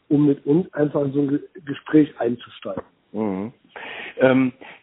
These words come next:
Speaker 2: das ist ja, das ist ja ein sehr nachvollziehbar und, und, und, ähm, klar strukturierter Prozess. Wenn ich jetzt zum Beispiel sagen würde, ähm, Herr Akten, ein Unternehmen, das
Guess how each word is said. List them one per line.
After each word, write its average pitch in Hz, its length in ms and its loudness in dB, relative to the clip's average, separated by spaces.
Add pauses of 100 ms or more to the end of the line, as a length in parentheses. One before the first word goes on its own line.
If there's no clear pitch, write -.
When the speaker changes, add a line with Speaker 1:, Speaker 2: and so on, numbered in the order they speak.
(280)
Speaker 2:
das 113 180 -2
ist 170 180 -8
ja, 170 280 6
das 131 160 -4
ist 160 120 -10
ja 147 100 2
ein 127 220 0
sehr 139 380 4
nachvollziehbar 139 1040 0
und, 110 360 -4
und, 107 400 -8
und, 101 340 -6 (180)
ähm, 95 520 -4 (280)
klar 135 220 2
strukturierter 127 640 -2
Prozess. 107 480 -8 (680)
Wenn 120 100 4
ich 139 80 4
jetzt 175 180 0
zum 156 100 -2
Beispiel 156 300 2
sagen 151 280 4
würde, 151 300 2 (460)
ähm, 131 240 -2
Herr 127 160 0
Akten, 117 280 -4
ein 123 280 2
Unternehmen, 160 840 2
das 135 140 0